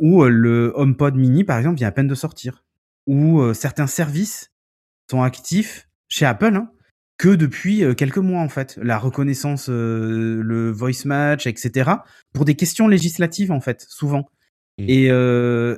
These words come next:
Speaker 1: et en fait, c'est, bah, ouais, c'est comme ça, mais c'est la loi et on peut pas passer outre. Alors, c'est assez rageant, mais si tu regardes, c'est déjà le cas actuellement. Euh, aux États-Unis, le permis de conduire, il peut être dans le wallet,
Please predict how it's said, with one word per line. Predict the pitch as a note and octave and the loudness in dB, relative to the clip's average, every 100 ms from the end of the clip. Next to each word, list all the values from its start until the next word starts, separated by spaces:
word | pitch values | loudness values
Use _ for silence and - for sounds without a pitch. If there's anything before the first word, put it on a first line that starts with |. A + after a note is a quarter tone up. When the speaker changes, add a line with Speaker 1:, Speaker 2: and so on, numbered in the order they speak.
| - | -2
Speaker 1:
et | C3+ | 0
en | C3 | 2
fait, | B2+ G#3 | 0 -4
c'est, | - C3 | -2 -2
bah, | A#2 G#2+ G#2+ G#2 | -2 -2 -2 -2
ouais, | B2+ F3 | -2 -4
c'est | - A2+ | -4 -6
comme | A2 A#2+ | -2 0
ça, | D3 G3+ | 4 4
mais | G#3 A#2+ | 4 2
c'est | - - - B2 | -2 -8 -4 2
la | A#2 | 4
loi | A#2 C3 D#3+ F#3 F#3 | 4 4 4 6 4
et | D3+ A#2 A#2 A#2 | 4 4 4 2
on | A2+ A2+ | 2 -2
peut | A2 A2+ | -4 -4
pas | B2+ C3 | -2 -2
passer | A#2+ A2 C3 | -2 -2 0
outre. | A#3 - - _ _ - | 0 -2 -10 _ _ -4
Alors, | B2+ | -2
c'est | - | 0
assez | A#2+ - A#2 | -2 0 -2
rageant, | A#2 B2 D#3 G#3 - _ _ - | 0 0 0 -2 -4 _ _ -2
mais | B2 A#2 | -2 -2
si | - | -6
tu | C#3 | -4
regardes, | D3 D3 F3+ | -2 2 0
c'est | G3 | 0
déjà | C#3+ C#3 | -2 0
le | D3+ | 0
cas | D#3+ F#3 | 0 0
actuellement. | C3 B2+ - D3+ D3+ A3 A#3+ - _ _ - | 0 -4 0 0 2 0 -2 -8 _ _ -6
Euh, | A#2 | -4
aux | A#2+ | -2
États-Unis, | C3 C#3+ C3+ B2+ D3+ | -2 0 -2 0 2
le | G#3+ | 2
permis | C3 C#3 D3 | 2 2 0
de | |
conduire, | C3 B2+ C3 A3 | 0 -2 0 0
il | D3+ | 0
peut | C3 | -2
être | E3+ | -2
dans | D#3 | -2
le | C#3+ | 0
wallet, | B2+ A#2+ A2 G3+ | 0 0 0 -2